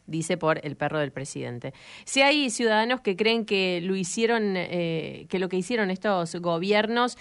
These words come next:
si creen en eso, bueno, que lo hagan con su dinero pero con la plata de su bolsillo. Eh, más mensajes, tenemos otro de, eh, Carlos, que vive en Brasil,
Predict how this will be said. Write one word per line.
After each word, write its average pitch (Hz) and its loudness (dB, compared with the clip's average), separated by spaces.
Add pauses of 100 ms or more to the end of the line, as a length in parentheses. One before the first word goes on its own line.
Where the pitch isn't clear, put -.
si 202 -2
creen 294 2
en 196 4
eso, 220 2 (160)
bueno, 165 2
que 180 0
lo 190 4
hagan 240 4
con 202 2
su 185 -2
dinero 180 2
pero 160 0
con 170 -2
la 170 0
plata 190 0
de 180 -2
su 170 -4
bolsillo. 160 -2 (280)
Eh, 180 0
más 190 0
mensajes, 214 0
tenemos 196 -2
otro 208 0 (240)
de, 196 4
eh, 160 -2
Carlos, 233 4
que - -4
vive 196 0
en 202 -2
Brasil, 240 -4